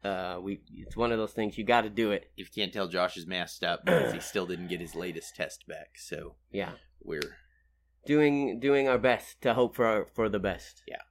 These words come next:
Speaker 1: One of those. It's just the new world
Speaker 2: order.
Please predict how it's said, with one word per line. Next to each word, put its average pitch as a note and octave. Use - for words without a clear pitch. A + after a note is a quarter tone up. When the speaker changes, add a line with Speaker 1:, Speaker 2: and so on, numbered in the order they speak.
Speaker 1:
One G#2
of G#2
those. G#2
It's C3
just E3+
the D3
new D#3+
world D#3+
Speaker 2:
order. G#2